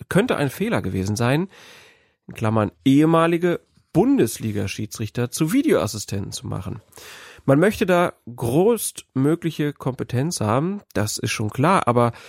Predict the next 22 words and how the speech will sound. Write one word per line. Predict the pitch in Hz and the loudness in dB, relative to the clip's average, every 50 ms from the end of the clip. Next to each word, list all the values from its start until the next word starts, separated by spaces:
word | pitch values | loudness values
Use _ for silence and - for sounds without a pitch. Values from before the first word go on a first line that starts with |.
| - - - - - _ _ | -20 -20 -20 -20 -20 _ _
wenn | 123 123 147 | 2 2 4
man | 180 196 208 190 147 | 4 2 2 0 0
diese | 156 160 180 175 185 180 | -2 -4 0 0 0 0
Position | - - 165 151 147 151 143 - - - 120 104 95 95 95 | 0 -2 -2 -2 -2 -2 -4 -4 -2 0 0 0 0 0 -2
mit | 104 113 - - | -2 -4 -4 -6
Vollzeitassistenten | - - - 214 311 - - - - - 107 98 - - - - 95 - - 107 - - 113 110 113 127 - 160 151 | -4 -2 0 0 0 -2 -2 -2 -2 0 0 -2 -4 -6 -8 -6 -6 -6 -6 -6 -6 -2 0 0 0 0 -2 -2 -2
oder | - 113 107 98 98 98 98 - _ - | -2 0 0 0 -2 -2 -6 -8 _ -6
meinetwegen | - 95 95 107 117 113 - - 113 110 107 107 110 - - _ _ _ - | -2 0 2 4 2 2 0 0 0 0 2 0 -2 -4 -6 _ _ _ 0
Drittligaschiedsri-, | 151 135 208 - - - - 104 101 95 101 - - 113 110 - - - 120 - - | 2 2 2 0 0 -2 -2 -2 0 -2 -2 -2 -4 -6 -8 -8 -8 -10 -10 -8 -8
Schiedsrichtern | - - 135 123 - - 123 - - 120 113 | -4 -4 -4 -4 -2 -4 -4 -2 -2 -2 0
besetzen | 113 120 113 127 123 - - 143 131 | 0 2 2 2 0 0 0 2 4
würde, | 143 143 165 175 - - - - - - - - - - - - - | 4 4 4 2 0 -4 -14 -20 -20 -20 -20 -20 -20 -20 -20 -4 0
wäre | 127 123 123 127 | 2 4 4 4
die | 127 123 113 | 4 4 2
Hackordnung | - - - - - - 104 104 - - 135 151 175 - - | 2 0 -4 -4 -4 -2 0 0 0 0 -2 -2 -2 -6 -4
einfach | - 110 117 - 135 - | -2 -2 -2 -2 -4 -6
viel | - 147 139 | -4 -6 -4
klarer, | - - - 208 262 233 143 101 92 | -4 -2 -2 0 0 2 2 0 0
sowohl | - 113 113 117 151 180 | 0 0 2 4 4 4
für | - - 120 | 4 2 -2
die | 120 - - | -2 -2 -2
Öffentlichkeit | 120 101 - - 127 - - 160 160 - - - 180 196 294 - - - - | -4 -4 -4 -6 -8 -6 -6 -6 -8 -6 -6 -6 -4 -4 -6 -8 -12 -18 -20